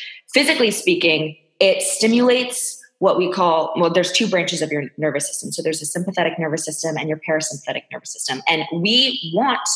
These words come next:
to live mostly in parasympathetic nervous system state.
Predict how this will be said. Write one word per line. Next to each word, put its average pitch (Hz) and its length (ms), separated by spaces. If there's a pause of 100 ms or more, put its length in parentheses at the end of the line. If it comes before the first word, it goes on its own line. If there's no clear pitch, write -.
(120)
to 175 160
live 165 340
mostly 185 520
in 165 260
parasympathetic 170 760
nervous 147 420
system - 320 (380)
state. - 460